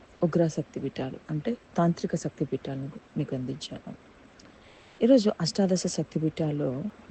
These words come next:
మరొకటి అందించబోతున్నాను, జ్వాలాయం వైష్ణవీదేవి. ఈ క్షేత్రం హిమాచల్ ప్రదేశ్లో ఉంది. కాంగా నగరానికి సమీపంలో పఠాన్కోట్ నుండి డెబ్బై ఆరు కిలోమీటర్ల దూరంలో ఉన్నమాట. ఇక్కడ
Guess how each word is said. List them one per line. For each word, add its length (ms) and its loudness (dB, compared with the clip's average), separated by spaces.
మరొకటి 440 4
అందించబోతున్నాను, 1000 0
జ్వాలాయం 760 2
వైష్ణవీదేవి. 960 -2
ఈ 80 8
క్షేత్రం 440 6
హిమాచల్ 400 4
ప్రదేశ్లో 500 0
ఉంది. 420 -4
కాంగా 420 4
నగరానికి 380 4
సమీపంలో 920 2
పఠాన్కోట్ 640 4
నుండి 240 2
డెబ్బై 300 6
ఆరు 140 2
కిలోమీటర్ల 540 -2
దూరంలో 480 -2
ఉన్నమాట. 300 -8
ఇక్కడ 260 4